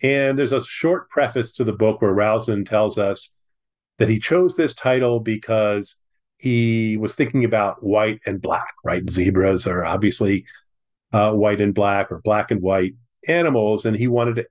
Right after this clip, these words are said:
a-, sort of ask some questions about the nature of black and white in chess. Does white really have the first move advantage? And if so, what's the nature of that advantage? And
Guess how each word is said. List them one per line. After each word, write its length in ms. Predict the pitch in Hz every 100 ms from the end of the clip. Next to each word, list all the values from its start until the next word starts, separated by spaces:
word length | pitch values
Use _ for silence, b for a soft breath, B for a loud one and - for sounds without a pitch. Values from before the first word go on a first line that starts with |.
| -
a-, 380 | 113 120 117 -
sort 200 | - 113
of 100 | - _
ask 380 | - 131 123 -
some 220 | - 117
questions 640 | 107 113 95 - 90 85 113
about 340 | 95 104 98
the 80 | 104
nature 640 | 95 98 101 - 110 104
of 440 | 104 98 95 95 - _ _ _ _ _
black 360 | 101 113 107
and 100 | 113
white 340 | 101 113 113 117
in 160 | 104
chess. 420 | 104 - 147 131 -
Does 200 | 101 -
white 260 | 110 113
really 220 | 110 107
have 340 | 110 107 104 101
the 80 | -
first 400 | - 110 - 104
move 240 | 101 95
advantage? 760 | 95 117 190 185 170 160 151 113
And 120 | 101
if 120 | 107
so, 280 | - 113 107
what's 280 | 98 95 -
the 100 | 110
nature 440 | 147 185 180 151
of 120 | 131
that 140 | 135 127
advantage? 640 | 120 117 117 117 110 107
And 260 | 95 90